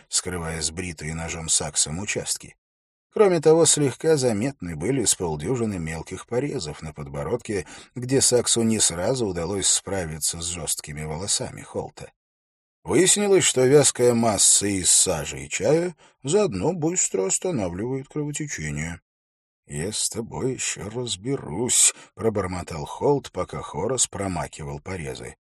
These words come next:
«Из-за тебя я, наверное, уже подхватил не одну заразу». «Возможно», —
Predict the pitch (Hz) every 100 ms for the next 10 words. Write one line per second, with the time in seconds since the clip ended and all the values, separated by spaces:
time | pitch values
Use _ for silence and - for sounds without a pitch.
0 | _ _ _ 90 92 78 101 101 110 120
1 | 113 107 110 120 113 107 107 101 110 107
2 | - 101 - 120 110 107 107 85 104 107
3 | 98 98 95 95 76 67 73 - _ _
4 | 78 113 151 120 127 131 123 110 82